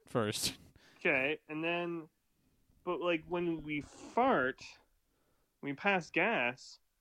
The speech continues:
Speaker 2: we say we're farting.
Speaker 1: Yeah.
Speaker 2: But we're not, we're not farting, we're pooping.
Speaker 1: So you think
Speaker 2: We're
Speaker 1: since it's
Speaker 2: pooping gas.
Speaker 1: Y-, so you think, uh, so basically what you're saying is, like,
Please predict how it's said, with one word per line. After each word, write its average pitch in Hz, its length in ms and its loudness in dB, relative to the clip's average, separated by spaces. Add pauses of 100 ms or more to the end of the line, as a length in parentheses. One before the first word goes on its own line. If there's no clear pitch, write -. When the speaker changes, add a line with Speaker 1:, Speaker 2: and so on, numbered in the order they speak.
(840)
Speaker 2:
we 156 100 -6
say 156 200 4
we're 147 120 4
farting. 165 560 0 (460)
Speaker 1:
Yeah. 107 260 2 (560)
Speaker 2:
But 156 100 -2
we're 165 60 2
not, 180 300 2
we're 156 100 -2
not 196 260 0 (580)
farting, 170 440 0
we're 127 140 -2 (180)
pooping. 113 520 -4 (880)
Speaker 1:
So - 160 2
you 117 160 4
think 127 240 0
Speaker 2:
We're 127 40 -6
Speaker 1:
since 117 240 -2
it's 113 120 2
Speaker 2:
pooping 170 540 2 (680)
gas. 143 800 0 (1040)
Speaker 1:
Y-, 127 220 0
so - 180 2
you 131 160 8
think, 139 460 0
uh, 117 340 6 (220)
so 135 260 2
basically 170 360 2
what 156 120 4
you're 127 80 4
saying 117 460 2
is, 107 160 -2
like, 104 420 -2